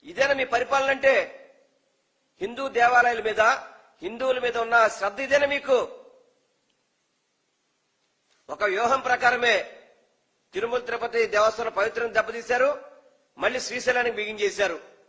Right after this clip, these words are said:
సిగ్గు లేకుండా ఒక ముఖ్యమంత్రి అయ్యుండి చంద్రబాబు నాయుడు ఇటువంటి పరిపాలన చేస్తుంటే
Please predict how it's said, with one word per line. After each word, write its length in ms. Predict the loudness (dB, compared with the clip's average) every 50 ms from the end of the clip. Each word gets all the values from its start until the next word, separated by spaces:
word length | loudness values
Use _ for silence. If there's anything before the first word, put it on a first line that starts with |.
| _ _ _ _ _ _ _ _ _ _ _ _ _
సిగ్గు 300 | -14 -14 -14 -12 -6 -4
లేకుండా 320 | -2 -2 -2 -2 -2 -2
ఒక 100 | -4 -4
ముఖ్యమంత్రి 480 | -6 -8 -8 -8 -4 -4 -4 -2 -2 0
అయ్యుండి 540 | 0 0 0 2 0 0 0 -2 -6 -14 -20 -20 _ _ _ _ _ _ -4 -2
చంద్రబాబు 380 | -2 0 0 2 2 2 2 4
నాయుడు 340 | 2 4 4 2 0 -4 -8 -12 -20 -20 _ _ _ _ _ _ _
ఇటువంటి 300 | -12 -6 -4 -4 -4 -2
పరిపాలన 440 | -2 0 0 0 2 4 2 2 4
చేస్తుంటే 800 | 2 0 0 0 -2 -6 -6 -2 0 2 4 4 4 2 0